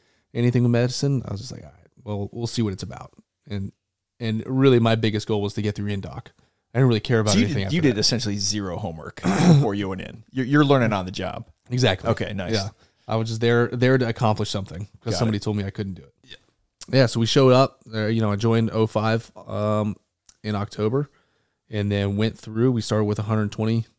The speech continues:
Speaker 1: um, folks, or at least candidates going through the, the, the process. And again, I was going through basic training, and we had about twenty, twenty or so,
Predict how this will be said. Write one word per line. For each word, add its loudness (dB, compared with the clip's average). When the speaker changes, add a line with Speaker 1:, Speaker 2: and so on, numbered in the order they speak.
Speaker 1:
um, -4
folks, -6
or -12
at -18
least -10
candidates -4
going -4
through -6
the, -8
the, -12
the -16
process. -6
And 0
again, 2
I -4
was -4
going -2
through -6
basic -6
training, -4
and -4
we -4
had -6
about -8
twenty, 0
twenty -2
or 2
so, 0